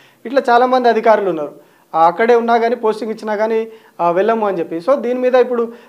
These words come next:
చాలా అనుమానాలు కూడా కలుగుతూ ఉన్నాయి. ఎందుకంటే వీళ్ళంతా కూడా కీలకమైన పోస్టింగ్స్లో ఉన్నారు. ముఖ్యంగా మొన్నటి వరకు అమ్రపాలి, ఆ, మూసీ నదికి సంబంధించినటువంటి ఆ ప్రాజెక్టులో ఉన్నారు ఆమె స్టార్టింగ్ నుంచి కూడా.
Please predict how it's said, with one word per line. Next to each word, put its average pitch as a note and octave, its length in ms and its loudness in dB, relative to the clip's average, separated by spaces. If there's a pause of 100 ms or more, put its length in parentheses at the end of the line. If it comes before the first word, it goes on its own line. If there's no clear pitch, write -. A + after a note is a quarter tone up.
(140)
చాలా G3+ 140 4
అనుమానాలు A#3 480 4
కూడా A#3 160 2
కలుగుతూ G3+ 360 2
ఉన్నాయి. E3 340 -2 (520)
ఎందుకంటే A#3+ 300 0
వీళ్ళంతా A3+ 320 2
కూడా A#3+ 120 2
కీలకమైన A#3 480 -2
పోస్టింగ్స్లో A3 600 -2
ఉన్నారు. A3 320 -2 (680)
ముఖ్యంగా A3+ 300 0
మొన్నటి A3 300 0
వరకు A#3 220 4
అమ్రపాలి, A#3 600 2 (260)
ఆ, F3+ 100 2
మూసీ A3 320 -4
నదికి A#3 220 -4
సంబంధించినటువంటి A3 640 -4
ఆ G#3 80 2
ప్రాజెక్టులో G3+ 540 0
ఉన్నారు G#3+ 200 -2
ఆమె G#3 140 -4
స్టార్టింగ్ G#3 380 -2
నుంచి G#3 220 -6
కూడా. G#3 200 -4